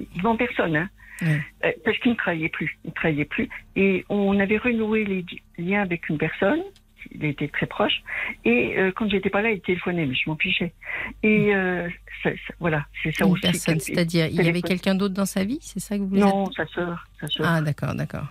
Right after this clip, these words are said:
Speaker 2: Très
Speaker 1: Donc,
Speaker 2: bien.
Speaker 1: euh, voilà, donc, euh,
Speaker 2: Mm.
Speaker 1: on lui a, on lui parlait plus pendant vingt ans parce qu'elle nous avait fait la misère. Et
Speaker 2: Mm.
Speaker 1: puis après, ben, ben, pourquoi on lui parlait plus ? J'ai dit, tu veux que je te remette, euh, des pendules à l'heure ? Je vais
Speaker 2: Mm.
Speaker 1: te le dire.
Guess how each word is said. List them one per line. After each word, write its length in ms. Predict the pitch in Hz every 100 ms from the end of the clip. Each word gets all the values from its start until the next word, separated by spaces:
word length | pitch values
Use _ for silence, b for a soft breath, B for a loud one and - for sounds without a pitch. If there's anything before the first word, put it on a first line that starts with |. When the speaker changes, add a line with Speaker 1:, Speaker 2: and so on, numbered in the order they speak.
| - -
Speaker 2:
Très 100 | 165
Speaker 1:
Donc, 80 | 160
Speaker 2:
bien. 100 | 151 -
Speaker 1:
euh, 60 | 156
voilà, 220 | 156 160
donc, 360 | - 170 - 156
euh, 160 | 208 -
Speaker 2:
Mm. 140 | 180 160
Speaker 1:
on 60 |
lui 140 | 175 175
a, 80 | - - - -
on 60 | 185
lui 100 | 185
parlait 240 | 180 175 170
plus 160 | -
pendant 240 | - 165 160
vingt 320 | 165 160 -
ans 120 | 175
parce 100 | -
qu'elle 140 | 160 151
nous 60 |
avait 100 | 151
fait 140 | - 160
la 80 |
misère. 400 | 156 151 185 196 - - B B B B -
Et 80 | 180
Speaker 2:
Mm. 40 |
Speaker 1:
puis 80 | 160
après, 260 | 160 - 175
ben, 300 | 165 151 - -
ben, 160 | 202 -
pourquoi 360 | 247 - 381
on 40 | 330
lui 120 | 277
parlait 320 | - 226 220
plus ? 300 | - - 214 160
J'ai 140 | 156
dit, 60 | 156
tu 160 | - 165
veux 140 | 185
que 60 | 170
je 80 | 175
te 420 | - 175 165 160 165
remette, 300 | 165 180 - 165
euh, 180 | 156 156 B B B B B 196
des 80 |
pendules 360 | - 180 175 190
à 80 | 226
l'heure ? 360 | 381 127 123 160
Je 100 | 180
vais 100 | 160
Speaker 2:
Mm. 40 | 143
Speaker 1:
te 80 |
le 100 | 185
dire. 220 | 202 139